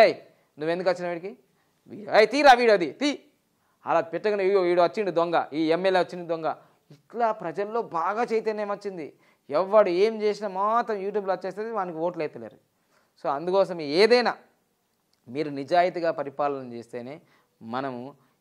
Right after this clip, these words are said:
ఈ ఇప్పుడు ఉన్న కాలంలో, ఇప్పుడు అంతా YouTube ట్రెండ్ అంటారు, సోషల్ మీడియా ట్రెండ్ అంటారు. ఏ, అసలు ఇప్పుడు ఈ ఐదు సంవత్సరాలు నీకు ఇచ్చిన అవ-, అవకాశం మంచిగా చేసుకోలేమనుకో, చట్టం తీసి పడేస్తారు. ఎందుకంటే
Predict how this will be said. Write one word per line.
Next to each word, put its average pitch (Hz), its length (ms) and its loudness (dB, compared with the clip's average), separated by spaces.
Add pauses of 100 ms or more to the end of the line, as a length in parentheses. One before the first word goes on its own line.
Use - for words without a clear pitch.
ఈ 143 160 -2
ఇప్పుడు 165 260 -8
ఉన్న 160 220 -4
కాలంలో, 139 520 -2
ఇప్పుడు 131 200 -8
అంతా 135 200 -2
YouTube 160 380 -2
ట్రెండ్ 160 280 -4
అంటారు, 117 360 -6
సోషల్ 156 300 -6
మీడియా 180 160 -4
ట్రెండ్ 156 260 -8
అంటారు. 107 420 -14 (340)
ఏ, 143 240 -2
అసలు 139 240 0
ఇప్పుడు 185 160 -4
ఈ 190 200 -2
ఐదు 180 180 2
సంవత్సరాలు 220 500 0
నీకు 196 360 -2 (360)
ఇచ్చిన 202 340 0
అవ-, 151 160 8
అవకాశం 156 680 2 (380)
మంచిగా 196 320 2
చేసుకోలేమనుకో, 185 920 2
చట్టం 160 580 -2
తీసి 202 180 -2
పడేస్తారు. 190 320 -2
ఎందుకంటే 135 680 -4